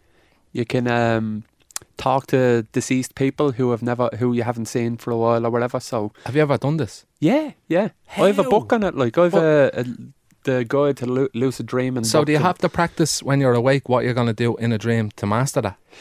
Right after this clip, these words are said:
Speaker 1: You practice your reality checks. So you do your reality checks so often during the day that it
Speaker 2: That
Speaker 1: becomes a habit.
Speaker 2: And in your dream,
Speaker 1: So
Speaker 2: you're
Speaker 1: when you
Speaker 2: dreaming about
Speaker 1: dream, you do.
Speaker 2: You do that and then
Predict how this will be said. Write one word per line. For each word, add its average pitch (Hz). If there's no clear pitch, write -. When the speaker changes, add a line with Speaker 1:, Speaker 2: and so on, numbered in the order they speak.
Speaker 1:
You 160
practice -
your 131
reality 127
checks. -
So -
you 120
do 165
your 147
reality 135
checks -
so 151
often 131
during 120
the 110
day 117
that 113
it 104
Speaker 2:
That -
Speaker 1:
becomes 135
a 113
habit. 135
Speaker 2:
And 110
in 117
your 107
dream, 107
Speaker 1:
So 110
Speaker 2:
you're 120
Speaker 1:
when 123
you 127
Speaker 2:
dreaming 107
about 131
Speaker 1:
dream, 120
you 113
do. 131
Speaker 2:
You 107
do 101
that 101
and 98
then 95